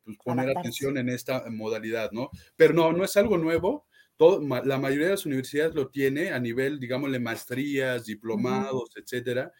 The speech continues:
Speaker 1: y se fue trasladando hacia educación media, ¿no? Y, eh, fue adoptado por completo ahora en la, en la pandemia, y como platicamos ahorita,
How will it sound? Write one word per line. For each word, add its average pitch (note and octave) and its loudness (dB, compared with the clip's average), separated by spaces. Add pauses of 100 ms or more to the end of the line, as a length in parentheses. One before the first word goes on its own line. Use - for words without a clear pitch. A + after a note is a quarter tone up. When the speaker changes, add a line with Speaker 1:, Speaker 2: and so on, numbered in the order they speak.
(340)
Speaker 1:
y D#3 -6
se D3 -2
fue D#3 0
trasladando D3 2
hacia C3 0
educación A#2 -4
media, B2+ -2
¿no? A2 -14 (540)
Y, D3+ -6
eh, A2+ -4 (540)
fue D3 2
adoptado C#3+ 2
por A2+ -2
completo B2+ -2
ahora A#2+ 0
en A2+ -6
la, G#2 -6
en G#2+ -8
la G#2 -4
pandemia, A#2+ -4
y G2+ -10
como G#2 -4
platicamos B2 -4
ahorita, C3+ 0